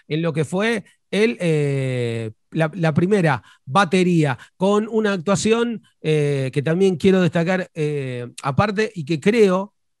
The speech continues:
que va a traer un cimbronazo en lo que viene de la semana, porque Guillermo Ortelli se despistó en la tercera vuelta, no pudo,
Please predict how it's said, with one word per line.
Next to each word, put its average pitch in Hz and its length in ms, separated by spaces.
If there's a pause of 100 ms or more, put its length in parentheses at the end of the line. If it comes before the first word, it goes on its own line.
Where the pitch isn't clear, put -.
que 151 120
va 175 300
a 160 240
traer 170 260
un 175 100
cimbronazo 165 560
en 160 60
lo 151 100
que 147 60
viene 156 160
de 147 60
la 143 100
semana, 135 360
porque 147 280
Guillermo 170 360
Ortelli 175 480 (280)
se - 180
despistó 160 720
en 190 60
la 180 100
tercera 170 340
vuelta, 180 260
no 165 160
pudo, 165 560